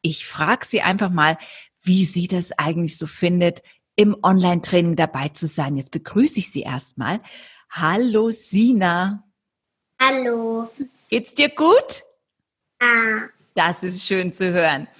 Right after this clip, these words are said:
Speaker 1: Ja, da frag ich dich doch einfach gleich mal. Wie findest du das denn, wenn du mich da im Fernsehen siehst und mit mir dann tanzt? Ja, wenn ich im Fernsehen bin und du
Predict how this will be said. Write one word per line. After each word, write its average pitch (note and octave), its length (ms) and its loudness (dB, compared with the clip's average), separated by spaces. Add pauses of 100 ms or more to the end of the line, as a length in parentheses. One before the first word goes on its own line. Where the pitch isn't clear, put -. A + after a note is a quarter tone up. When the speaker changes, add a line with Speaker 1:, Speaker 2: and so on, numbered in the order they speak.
(500)
Speaker 1:
Ja, G3 240 4
da D#3 160 -2
frag G3 400 2
ich - 100 -4
dich C4+ 180 -8
doch A3 220 0
einfach F#3 360 -2
gleich E3+ 380 -2
mal. D3 300 -2 (420)
Wie A3 120 2
findest F4+ 600 -2
du C#4+ 100 -4
das A#3+ 360 0
denn, G#3 340 2 (260)
wenn G3 160 2
du F#3+ 120 0
mich G#3+ 240 0
da G3+ 80 2
im E3+ 240 -4
Fernsehen A#3+ 680 0
siehst A3+ 460 -2 (240)
und G3 140 2
mit F3+ 220 0
mir B3 340 4
dann F#3 400 -2
tanzt? E4 600 -4 (280)
Ja, G#3+ 320 0
wenn F#3+ 160 -2
ich G3 140 -6
im E3+ 100 -4
Fernsehen G#3 500 0
bin G3 220 0
und F3 220 -8 (100)
du F4 260 4